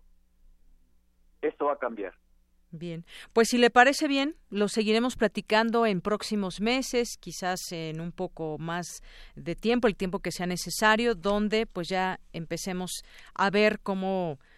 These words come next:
Speaker 2: eh, cómo funciona este grupo y lo que viene, que serán muchos retos para esta, esta ciudad. También los brotes de violencia, pues, pueden surgir en algún momento en eventos masivos y, bueno, pues, vamos a ir viendo cómo,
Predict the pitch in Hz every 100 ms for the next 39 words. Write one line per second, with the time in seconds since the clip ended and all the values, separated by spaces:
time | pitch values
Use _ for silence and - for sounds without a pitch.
0 | _ - 165 165 160 - 220 214 208 180
1 | - 196 190 180 175 - 180 190 262 220
2 | 277 311 - - 214 196 190 - 202 311
3 | 349 - 214 233 277 302 302 285 240 247
4 | - 170 190 185 185 180 208 196 - 202
5 | 185 - 180 - 190 180 165 165 175 170
6 | 196 208 196 - - - 175 160 165 170
7 | 185 202 170 170 180 185 202 202 214 196
8 | - 160 - 180 180 170 180 156 - 220
9 | 202 175 160 175 180 175 202 214 214 214
10 | - - - - 170 165 165 190 180 180
11 | 160 147 - 240 254 226 - 196 233 220
12 | 180 - - - 214 233 220 190 185 190
13 | - 170 165 160 160 156 147